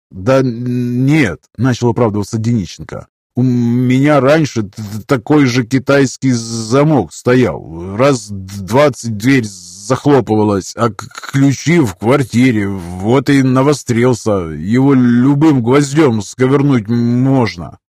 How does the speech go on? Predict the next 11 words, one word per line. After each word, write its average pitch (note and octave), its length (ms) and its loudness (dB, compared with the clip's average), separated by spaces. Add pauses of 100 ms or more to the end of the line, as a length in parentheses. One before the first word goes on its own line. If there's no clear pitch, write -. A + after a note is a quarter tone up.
(280)
«Но-но», D3 960 2 (140)
недоверчиво B2 540 0
хмыкнул A2+ 400 -2
Алексей, A2+ 500 -4
заглядывая G2+ 580 -2
сквозь G#2+ 360 -2
гостеприимно A2 720 -2
распахнутую G2+ 640 -4
дверь A#2 320 0
внутрь A2 400 -2
жилища. F#2 680 -6